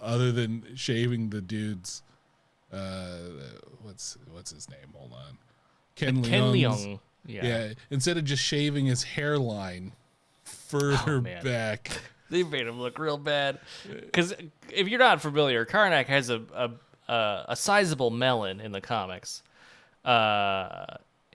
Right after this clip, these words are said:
Speaker 2: this version, they're like, "Well, let's give you, what if we just, r-,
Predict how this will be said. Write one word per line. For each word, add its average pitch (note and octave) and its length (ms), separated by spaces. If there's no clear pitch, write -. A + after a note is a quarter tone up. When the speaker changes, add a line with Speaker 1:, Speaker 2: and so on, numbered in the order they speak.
Speaker 2:
this D#3+ 260
version, C#3 420
they're B2 140
like, A2 360
"Well, G3+ 120
let's E4 180
give F4 260
you, G3+ 80
what C4+ 180
if F#4+ 200
we F4+ 180
just, G#3+ 320
r-, B2+ 180